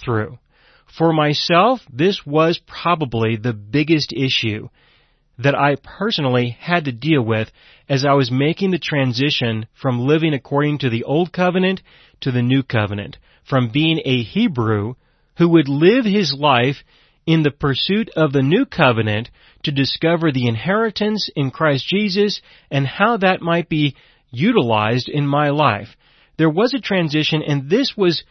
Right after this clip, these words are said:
this was certainly the biggest one for me. It had to do with entering into his rest, specifically the Sabbath law.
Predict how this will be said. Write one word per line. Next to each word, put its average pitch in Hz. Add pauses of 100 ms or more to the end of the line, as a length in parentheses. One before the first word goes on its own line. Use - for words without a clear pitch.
(300)
this 285
was 214
certainly 165
the 127
biggest 131
one 127
for 120
me. 110
It 113
had 190
to 208
do 143 (240)
with 127 (100)
entering 180
into 170
his 135
rest, 117 (320)
specifically 123 (180)
the 135
Sabbath 160
law. 117